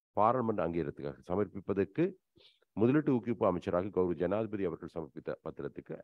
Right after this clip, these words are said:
அமைச்சரவை அனுமதி வழங்கியிருக்கிறது. இலங்கை ஜனநாயக சோசியலிச குடியரசு மற்றும் குவைட் அரசுக்கும் இடையிலான இருதரப்பு ஆலோசனை பொறிமுறையை ஸ்தாபித்தல் தொடர்பான புரிந்துணர்வு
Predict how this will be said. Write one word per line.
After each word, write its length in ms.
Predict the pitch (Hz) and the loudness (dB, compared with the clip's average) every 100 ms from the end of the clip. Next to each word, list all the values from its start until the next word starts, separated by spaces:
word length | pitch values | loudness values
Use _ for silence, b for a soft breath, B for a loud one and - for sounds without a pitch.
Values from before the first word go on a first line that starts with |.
| _ | _
அமைச்சரவை 460 | 85 76 - 82 107 | -8 -6 -6 -4 -4
அனுமதி 240 | 62 73 | -6 -6
வழங்கியிருக்கிறது. 640 | 92 64 62 - - - _ _ _ _ _ _ _ _ _ _ _ _ _ _ _ 98 | -6 -6 -12 -16 -20 -20 _ _ _ _ _ _ _ _ _ _ _ _ _ _ _ 6
இலங்கை 320 | 143 185 180 | 8 8 6
ஜனநாயக 480 | 120 117 139 156 151 | 6 6 6 2 0
சோசியலிச 460 | - 123 - 123 139 | 0 0 0 -4 -4
குடியரசு 440 | 98 98 107 101 | -2 2 2 2
மற்றும் 240 | 117 123 107 | -4 -2 -2
குவைட் 360 | 110 127 143 | 2 2 2
அரசுக்கும் 400 | 104 90 - - | -4 -6 -6 -4
இடையிலான 400 | 78 90 92 107 | -2 0 0 0
இருதரப்பு 460 | 92 110 143 143 120 | 0 -2 -2 -2 2
ஆலோசனை 380 | 90 98 113 107 | 2 2 0 -2
பொறிமுறையை 600 | - 95 92 92 92 87 | -2 -2 0 0 0 -2
ஸ்தாபித்தல் 560 | - 85 104 113 98 85 | 0 0 0 0 -4 -2
தொடர்பான 280 | 80 82 | 0 0
புரிந்துணர்வு 600 | 71 95 107 104 92 78 | -2 -6 -2 0 0 -2